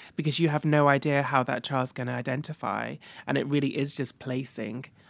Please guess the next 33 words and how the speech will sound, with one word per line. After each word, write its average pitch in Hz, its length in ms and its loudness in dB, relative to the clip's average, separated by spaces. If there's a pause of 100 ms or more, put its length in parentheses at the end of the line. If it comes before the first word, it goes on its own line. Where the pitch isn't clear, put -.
(140)
all 135 160 2
of 123 100 -4
your 123 140 2
hopes - 600 -4
and 135 160 -2
dreams 139 400 2
on 127 340 -2
this 135 180 -2
child 135 500 0
based 135 320 -2
on 127 140 -2
their 131 100 -2
gender. 135 560 -4 (460)
You 156 100 2
see, 156 220 2
like, 143 560 0
um, 135 480 2 (280)
videos 139 600 2
of, 127 240 0
you 143 80 -4
know, 131 160 2
dads 143 500 0
getting 131 300 -2
upset - 480 -2
when 131 160 0
they 127 80 0
find 131 320 -2
out 127 180 0
that - 140 -4
they've 131 180 -4
got 135 160 0
a 131 60 -4
girl, 139 640 0